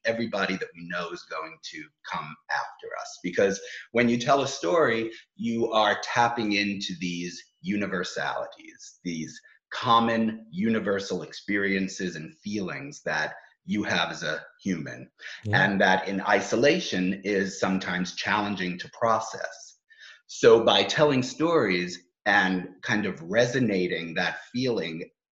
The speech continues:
Speaker 1: with everybody else in the world and having that sense that you are not going through this alone,
Speaker 2: Mm.
Speaker 1: but millions of people are going through it with you,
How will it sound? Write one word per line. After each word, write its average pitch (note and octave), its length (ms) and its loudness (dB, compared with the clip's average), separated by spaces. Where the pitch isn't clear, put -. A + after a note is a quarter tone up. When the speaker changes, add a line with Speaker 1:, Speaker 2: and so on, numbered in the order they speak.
Speaker 1:
with F#2+ 460 -4
everybody A2+ 640 0
else G#2+ 300 2
in G2 80 0
the F#2 100 -2
world G#2+ 340 2
and F2+ 120 -4
having F#2+ 240 -2
that D#2+ 200 -4
sense G#2+ 460 -2
that - 240 0
you G2+ 140 0
are G2 80 4
not A2+ 380 2
going F#2+ 280 0
through G2+ 140 -6
this F#2+ 220 -6
alone, G#2+ 640 -4
Speaker 2:
Mm. G2+ 240 -6
Speaker 1:
but F2+ 200 4
millions A#2+ 600 4
of G2 160 -6
people G2 320 -2
are D#2+ 120 -2
going F2+ 320 -2
through E2+ 140 -6
it E2 120 -10
with E3 180 0
you, F2 300 -4